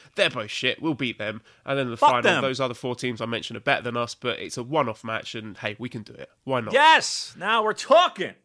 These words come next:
Speaker 2: We'll get, we'll put on some fucking Stone Roses, and, uh, we'll drink some cider, and we'll fucking go nuts for, for England. Let's do it. Let's fucking
Speaker 1: Also
Speaker 2: do it. All right.
Speaker 1: Uh, uh, backtracking slightly, speaking of Shinsuke Nakamura, did you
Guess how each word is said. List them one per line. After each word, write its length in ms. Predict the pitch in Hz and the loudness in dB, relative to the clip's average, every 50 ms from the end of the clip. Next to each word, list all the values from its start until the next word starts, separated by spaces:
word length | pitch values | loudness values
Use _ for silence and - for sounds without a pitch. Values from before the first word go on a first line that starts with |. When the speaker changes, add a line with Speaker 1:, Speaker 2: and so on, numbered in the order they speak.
| _ _ - | _ _ -14
Speaker 2:
We'll 100 | 156 143 | -14 -12
get, 140 | 139 180 190 | -12 -10 -4
we'll 120 | 185 202 | -4 -4
put 220 | 190 - - 240 214 | -4 -4 -4 -2 0
on 140 | 196 196 185 | 0 0 -2
some 160 | - 185 170 | -2 -8 -12
fucking 320 | 151 - 214 185 - 190 156 | -4 0 0 0 0 -2 -4
Stone 360 | - - 202 196 185 180 170 | -2 2 2 2 2 2 2
Roses, 520 | 170 202 233 277 320 254 339 370 359 - - _ _ _ _ _ _ _ _ _ _ _ _ _ | 2 4 4 4 2 2 0 -2 -4 -6 -10 _ _ _ _ _ _ _ _ _ _ _ _ _
and, 320 | - 147 156 160 160 165 165 | 0 2 4 4 4 4 6
uh, 280 | 165 160 156 160 160 151 | 6 6 8 6 6 4
we'll 100 | 147 165 | 2 -2
drink 240 | 131 151 190 185 147 | -4 -4 -4 -4 -4
some 140 | - 165 143 | -4 -4 -2
cider, 580 | - - 240 226 254 320 359 370 381 359 294 - _ _ _ _ _ _ - | 0 6 8 10 10 10 8 4 2 0 -2 -6 _ _ _ _ _ _ -10
and 160 | - 160 160 | -8 -6 -4
we'll 160 | 165 165 165 151 | -2 -2 -4 -4
fucking 640 | - - 233 220 214 - 214 202 196 190 175 156 | 0 4 4 4 4 4 -4 -6 -6 -8 -10 -8
go 220 | 147 220 220 214 202 | -2 2 2 2 2
nuts 640 | 202 202 214 220 208 180 - - - - - - _ _ _ _ | 2 0 2 4 4 4 4 0 -6 -6 -6 -10 _ _ _ _
for, 260 | _ - 151 139 131 _ _ _ | _ -10 -10 -10 -10 _ _ _
for 240 | - 131 151 160 - | -12 -4 -4 -2 0
England. 360 | 156 147 127 110 95 90 87 _ _ _ _ _ _ | 0 -2 -2 -4 -10 -14 -18 _ _ _ _ _ _
Let's 220 | - 151 165 - - | -6 -4 -4 -4 0
do 240 | - 170 143 110 | 4 4 4 4
it. 100 | 95 - _ _ _ _ _ _ _ _ _ _ _ _ _ _ _ _ | 2 -4 _ _ _ _ _ _ _ _ _ _ _ _ _ _ _ _
Let's 220 | - 185 226 220 - | 0 0 0 0 -2
fucking 240 | - - 226 214 - 208 | 0 2 4 4 4 4
Speaker 1:
Also 120 | 202 190 | 2 4
Speaker 2:
do 220 | 160 190 190 165 127 | 6 6 6 6 6
it. 100 | 107 - _ _ _ _ _ _ _ _ - | 2 -2 _ _ _ _ _ _ _ _ -18
All 60 | 101 | -16
right. 200 | 95 92 90 98 - _ _ _ _ - | -16 -14 -16 -18 -20 _ _ _ _ -12
Speaker 1:
Uh, 80 | 107 104 - - 113 | -12 -10 -10 -4 2
uh, 180 | 160 160 135 107 - - | 2 2 2 2 -4 -2
backtracking 460 | - 202 - - - 160 143 - 131 | -2 -2 -2 0 -2 -2 -2 -2 -6
slightly, 260 | - - 127 107 - 131 | -4 -2 -2 -2 -2 -4
speaking 320 | - - 185 180 - 151 | -4 -6 -8 -6 -6 -8
of 80 | 147 - | -8 -6
Shinsuke 400 | - - 156 143 - - 131 127 | -6 -6 -6 -6 -6 -6 -6 -6
Nakamura, 320 | 127 123 - 131 127 117 | -6 -8 -8 -8 -8 -8
did 140 | 107 127 127 | -8 -10 -10
you 140 | 139 147 127 | -10 -10 -12